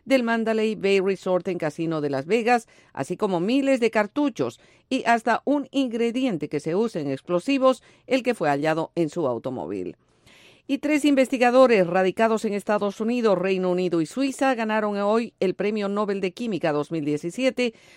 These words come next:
por desarrollar una forma nueva para crear imágenes detalladas de las biomoléculas. El anuncio se produjo hoy.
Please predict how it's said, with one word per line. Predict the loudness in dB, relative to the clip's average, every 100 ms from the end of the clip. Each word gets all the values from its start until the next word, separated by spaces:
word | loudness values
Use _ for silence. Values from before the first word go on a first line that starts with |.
| _
por | 2 2
desarrollar | 2 -2 -2 -2 -2 -2 -2
una | -2 -2 -2 -6
forma | -4 -2 -2 -2
nueva | -2 -2 0 -2
para | -2 -4
crear | -2 0 0
imágenes | 0 -2 -4 -4 -6
detalladas | -6 -6 0 2 2 0
de | -4
las | -4
biomoléculas. | -2 -2 -2 -2 -2 -2 -2 0 -2 -8 _ -20 -20 _
El | 2 4
anuncio | 4 2 2 0 2 2 0
se | -2 -2
produjo | 0 -2 -2 -2
hoy. | 0 0 -2 -4 -8 -14